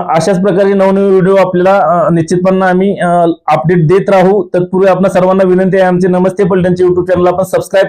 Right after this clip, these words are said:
करा, बेल आयकॉन दाबा, जे, अ, जेणेकरून माढा लोकसभा मतदारसंघातील, अ, सर्व नवनवीन,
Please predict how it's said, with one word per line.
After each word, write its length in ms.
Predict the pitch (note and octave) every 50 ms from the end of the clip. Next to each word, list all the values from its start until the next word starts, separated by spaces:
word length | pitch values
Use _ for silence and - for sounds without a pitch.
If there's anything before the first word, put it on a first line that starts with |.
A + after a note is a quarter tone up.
| -
करा, 260 | - F#3 F#3 F#3+ G3 - - _ _ - - _ _ _ -
बेल 240 | C3+ D#3+ F#3+ A3 A3+
आयकॉन 300 | G#3 G3 D#3 G3 F#3+ F#3+
दाबा, 280 | F3+ F3 D#3+ D#3 C#3+ B2+ - - - _ _ C3 B2
जे, 140 | D3 E3+ F3+
अ, 340 | - E3 E3+ E3 D#3+ D#3+ D#3+ D#3+ D#3+ _ _ _ - D3+ D3+
जेणेकरून 520 | D#3+ F3+ F#3 G3 F#3+ F3+ F#3+ F#3+ G3 G#3 G3
माढा 260 | F#3+ F#3+ F#3 F#3+ G3
लोकसभा 400 | G3 G3 F3+ - F#3 F3+ F#3+ F#3
मतदारसंघातील, 960 | F3+ F3+ D#3 D#3 F3+ F#3 F3+ F#3 F3 F3 F3 F3+ F3 F3 - F#3+ G3 G3+ G3+ G3 _ _ _ _ _ -
अ, 260 | D3+ E3 E3+ F3 E3+ E3 C3 -
सर्व 280 | - F#3+ G3+ G3+ G#3+
नवनवीन, 500 | G#3+ G3+ G3 G3 F#3+ G3 G#3 G#3+ G#3+ G#3+